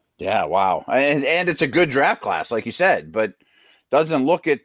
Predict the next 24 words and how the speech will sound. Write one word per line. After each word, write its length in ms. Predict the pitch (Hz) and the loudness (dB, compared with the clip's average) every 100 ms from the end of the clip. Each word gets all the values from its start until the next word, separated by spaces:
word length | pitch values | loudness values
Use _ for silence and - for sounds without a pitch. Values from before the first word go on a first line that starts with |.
| _ - | _ -20
when 240 | - 135 135 | -6 -2 0
you 100 | 120 | 0
look 160 | 147 | -2
at 120 | 147 127 | -2 -2
the 40 | |
very 280 | 139 151 123 | 0 0 0
top, 460 | 143 185 147 101 | 0 0 0 -2
and 340 | 120 117 110 104 | -2 -2 -4 -2
Myles 260 | 139 147 | 0 0
Garrett's 380 | 113 131 151 147 | 0 0 0 0
really 180 | 143 135 | -2 -2
good, 380 | 123 147 156 135 | 2 2 2 0
and 240 | 107 101 - _ _ - | -4 -6 -12 _ _ -4
those 160 | 247 | 0
guys 200 | 247 185 | 2 2
aren't 180 | 185 147 | 0 0
colossal 580 | - 127 117 147 - 120 | -2 0 2 0 0 -4
busts. 360 | 92 131 - | -2 -2 -2
They're 160 | 131 110 | -6 -4
not 200 | 135 143 | -4 -6
Jamarcus 480 | 110 117 139 104 - | -4 -2 -2 -6 -2
Russell, 440 | 123 - 196 185 | -2 0 -2 -2
but 380 | 135 127 117 - _ _ _ - | 0 0 0 -6 _ _ _ -4
yeah, 380 | 127 180 147 | 2 4 2